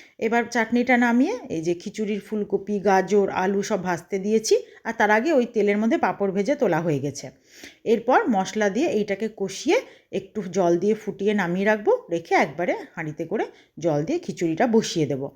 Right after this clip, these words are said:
খুব অল্প সময়ে কিন্তু চটপট হয়ে যাবে। এর মধ্যে এবার দিয়ে দেবো কিছুটা কড়াইশুঁটি আর চেরা কাঁচা লঙ্কা দিয়ে এই মশলাটাকে আগে কষিয়ে সাইডে রেখে দেবো।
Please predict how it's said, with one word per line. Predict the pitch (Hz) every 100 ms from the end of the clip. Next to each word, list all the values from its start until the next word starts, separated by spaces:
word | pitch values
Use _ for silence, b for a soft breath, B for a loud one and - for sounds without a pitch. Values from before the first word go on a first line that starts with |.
| B B B _
খুব | 349 - - -
অল্প | 185 185 220
সময়ে | - 208 214
কিন্তু | 220 220 254
চটপট | - 196 - 240 -
হয়ে | 190 165
যাবে। | 151 123 - b b b
এর | 226
মধ্যে | 233 220
এবার | 226 233
দিয়ে | 196 214
দেবো | 214
কিছুটা | 220 208 208 220
কড়াইশুঁটি | 196 185 196 226 214
আর | 330 -
চেরা | 190 175
কাঁচা | 175 160
লঙ্কা | 165 165 160 359 - b b _ _ _
দিয়ে | - 311
এই | 254
মশলাটাকে | 202 180 - 247 294
আগে | 277 311 320
কষিয়ে | 214 - 247 523 B B -
সাইডে | 190 175 240
রেখে | 220 165
দেবো। | 143 -